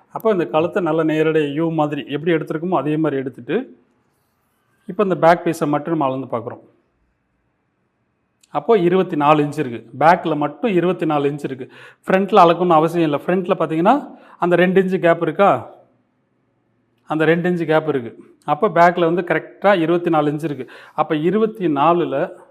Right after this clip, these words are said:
இருபத்தி நாலா? ஆ, சாரி. ஆ, இருபத்தி நாலு கரெக்ட் தான். இருபத்தி நாலுல ரெண்டு இன்ச் குறைச்சுக்கோங்க. ஏன்னா இது லைனிங் ப்ளவுஸு. இப்ப ரெண்டு இன்ச் குறைக்கும் போது இருபத்தி ரெண்டு இன்ச் தான் இருக்கு. அப்ப இருபத்தி ரெண்டு டபுளா கூட்டினீங்கன்னா எவ்வளோ வருது?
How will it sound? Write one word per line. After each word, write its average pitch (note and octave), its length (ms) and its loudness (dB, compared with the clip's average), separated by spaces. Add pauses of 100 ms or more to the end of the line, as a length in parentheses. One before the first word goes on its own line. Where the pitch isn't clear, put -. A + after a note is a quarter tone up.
(960)
இருபத்தி D3+ 300 -10
நாலா? C3 300 -6 (340)
ஆ, B2 120 -2
சாரி. B2 360 -6
ஆ, C3+ 160 -6
இருபத்தி E3+ 320 -2
நாலு C#3 120 -2
கரெக்ட் D#3+ 380 -2
தான். - 80 -6 (360)
இருபத்தி G#3 400 2
நாலுல F#3 140 6
ரெண்டு F#3+ 320 4
இன்ச் F#3 200 -2
குறைச்சுக்கோங்க. D3 480 -4
ஏன்னா F#3+ 80 2
இது E3+ 140 -2
லைனிங் E3 380 2
ப்ளவுஸு. B2+ 260 -4 (680)
இப்ப F3 140 -2
ரெண்டு F#3+ 300 2
இன்ச் G3+ 160 -2
குறைக்கும் D#3 340 0
போது F#3+ 200 0
இருபத்தி F#3+ 360 0
ரெண்டு D#3 260 -2
இன்ச் C#3 180 -8
தான் D3 120 -2
இருக்கு. B2 240 -8
அப்ப D3 220 -4
இருபத்தி G3+ 380 2
ரெண்டு F#3+ 180 -2
டபுளா E3+ 380 2
கூட்டினீங்கன்னா F3 400 0
எவ்வளோ E3+ 240 2
வருது? F3 220 0